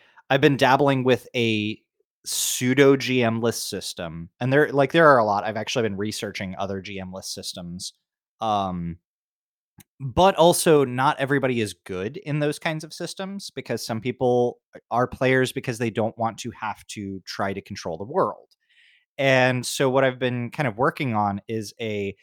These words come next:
because like you said, gambling is f-, the gamble, the rush is fun. So I'm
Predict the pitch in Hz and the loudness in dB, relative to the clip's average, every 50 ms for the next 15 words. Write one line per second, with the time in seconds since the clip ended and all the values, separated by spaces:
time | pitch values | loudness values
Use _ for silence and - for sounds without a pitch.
0 | _ _ _ - 135 143 135 165 165 160 151 135 - - 160 135 101 87 98 95 | _ _ _ -4 -4 0 0 0 0 0 -2 -4 -2 -2 -2 -2 -2 -4 -10 -16
1 | 107 - 135 127 127 131 123 117 120 117 107 104 104 95 - _ _ _ _ _ | -8 -6 -4 -2 -2 -2 -2 -2 -2 -2 -2 -2 -6 -8 -10 _ _ _ _ _
2 | 120 113 104 92 - - - - - - _ 131 123 120 - 135 135 139 135 127 | -6 -6 -6 -6 -8 -12 -14 -18 -20 -20 _ -10 -10 -6 -2 0 0 0 0 2
3 | 123 120 117 104 107 92 110 120 113 104 - - 101 95 - - - - 120 107 | 2 2 2 0 -2 0 2 0 0 0 -2 -6 -6 -8 -10 -10 -4 0 0 0
4 | 87 80 82 85 85 _ _ _ _ _ _ _ - - 147 139 127 | 0 -2 -8 -10 -12 _ _ _ _ _ _ _ -6 -2 -2 -2 -2